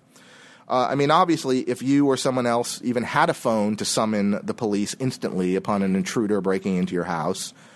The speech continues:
uh, to use D C as an example, the average wait time for a police response to an emergency call, and this is an official figure. I've had D C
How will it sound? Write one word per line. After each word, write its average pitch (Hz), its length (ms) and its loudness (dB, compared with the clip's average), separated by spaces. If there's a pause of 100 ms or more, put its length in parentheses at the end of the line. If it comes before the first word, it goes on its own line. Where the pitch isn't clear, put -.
(300)
uh, 101 140 0
to 110 100 -4
use 127 180 4
D 123 200 0
C 151 220 2
as 139 120 0
an 113 60 -2
example, 98 440 0
the 117 140 2
average 135 300 2
wait 120 260 0
time 101 320 0
for 101 140 -2
a 95 40 0
police 104 320 -2
response 101 440 -2
to 104 120 -2
an 95 60 0
emergency 95 540 0
call, 78 440 -4 (500)
and 127 120 0
this 165 60 6
is 170 80 2
an 147 80 2
official 120 340 0
figure. 90 420 0
I've 87 120 0
had 95 160 0
D 104 120 0
C 98 320 0